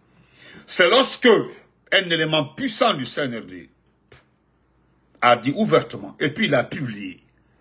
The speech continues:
qu'ils ont organisé les disparitions pour semer le chaos dans ce pays. Et puis il détaille. Ils, que eux, ils, ils pensaient que en, en,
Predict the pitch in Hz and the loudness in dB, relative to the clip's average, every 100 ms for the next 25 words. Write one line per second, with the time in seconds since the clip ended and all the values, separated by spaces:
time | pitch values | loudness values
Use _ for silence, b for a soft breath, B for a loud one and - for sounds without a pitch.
0 | _ _ _ _ 254 254 233 247 269 269 | _ _ _ _ 2 4 6 6 4 4
1 | 269 277 233 269 226 170 135 147 - 170 | 2 2 2 2 2 0 -6 -12 -6 -4
2 | 165 196 214 214 165 139 185 180 147 135 | -4 -6 -8 -10 -14 -10 -8 -6 -8 -8
3 | 143 151 120 104 - - 85 80 b b | -6 -6 -6 -12 -18 -20 -20 -20 b b
4 | b 208 214 269 214 139 190 202 131 123 | b -2 2 2 2 0 0 0 -4 -6
5 | _ _ _ _ _ _ _ _ _ _ | _ _ _ _ _ _ _ _ _ _
6 | _ _ _ _ _ _ _ _ _ - | _ _ _ _ _ _ _ _ _ -8
7 | 185 135 - - 202 202 262 247 165 - | -8 -8 -6 2 4 6 4 4 -2 -10
8 | - 175 - 196 180 233 233 233 196 208 | -6 -4 0 0 0 -2 -2 -2 -4 -6
9 | - b b b 160 165 - 170 160 | -12 b b b -2 -2 -2 0 0